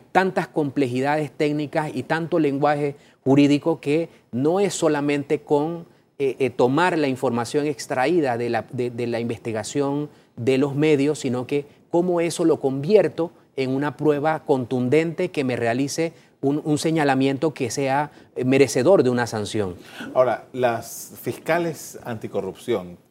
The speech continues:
Speaker 2: creo que son como cuatro, eh, además de este caso que es poderoso, es grandísimo, tienen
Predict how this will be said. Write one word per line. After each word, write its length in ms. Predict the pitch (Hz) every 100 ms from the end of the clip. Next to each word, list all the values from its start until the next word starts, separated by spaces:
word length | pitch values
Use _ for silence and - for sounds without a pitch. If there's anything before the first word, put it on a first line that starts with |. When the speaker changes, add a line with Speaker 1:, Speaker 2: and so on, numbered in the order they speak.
| _
Speaker 2:
creo 140 | - 87
que 60 |
son 160 | - 98
como 240 | 98 78
cuatro, 520 | - 127 117 - 82 - _ _ _ _ _ _ -
eh, 280 | 92 85 82 67 _ -
además 440 | 104 101 117 165 170
de 140 | 147
este 220 | 143 143
caso 360 | 123 107 113 -
que 260 | 90 92
es 140 | 110 95
poderoso, 800 | - 110 98 120 120 117 117 -
es 240 | - 87 90
grandísimo, 680 | 95 110 123 - 107 107 113 - _
tienen 440 | 123 147 156 160